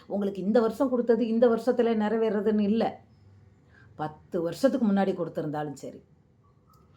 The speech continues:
நீங்க ரட்சிக்கப்பட்ட எப்பயோ கொடுத்திருந்தாலும் சரி, அது நிறைவேறியே தீரும். அதிலிருந்து இதுவரைக்கும் நிறைவேறியே தீரும்.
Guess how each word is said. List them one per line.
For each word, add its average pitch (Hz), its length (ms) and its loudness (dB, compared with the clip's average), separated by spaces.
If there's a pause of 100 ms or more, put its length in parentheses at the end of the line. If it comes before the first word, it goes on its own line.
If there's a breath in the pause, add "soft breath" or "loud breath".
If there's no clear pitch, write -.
(140)
நீங்க 156 200 -6
ரட்சிக்கப்பட்ட 160 580 -4
எப்பயோ 175 680 2
கொடுத்திருந்தாலும் 180 520 -2
சரி, 135 280 -12 (1300)
அது 135 220 -12
நிறைவேறியே 165 800 -4
தீரும். 165 320 -6
அதிலிருந்து 196 760 6
இதுவரைக்கும் 202 680 0 (880)
நிறைவேறியே 147 840 -6
தீரும். - 260 -14